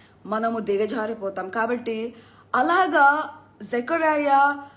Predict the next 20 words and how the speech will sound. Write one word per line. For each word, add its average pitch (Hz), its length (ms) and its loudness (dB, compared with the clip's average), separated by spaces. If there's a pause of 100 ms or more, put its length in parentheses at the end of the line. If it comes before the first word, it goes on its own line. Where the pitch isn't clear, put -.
(180)
అల్ప 240 320 4
విశ్వాసముగా 277 840 2
ఉండిన 247 480 2
ఆ 240 200 4
కార్యము 254 840 0 (400)
మామూలే, 254 840 0
పర్వాలేదులే 254 600 0
అని 254 100 -2
మనం 226 180 -4
అనుకోకూడదు, 190 640 -6 (160)
అది 226 180 -2
రాకూడదు. 208 640 -2 (560)
కాబట్టి 233 320 2
అట్లాగా 233 360 -2
ఉండకుండా 233 760 -2 (340)
ఉండాలి. 233 580 0
నా 220 200 0
జీవితంలో 240 580 -2
అక్కడ 220 220 -2
జకర్యా 233 640 -2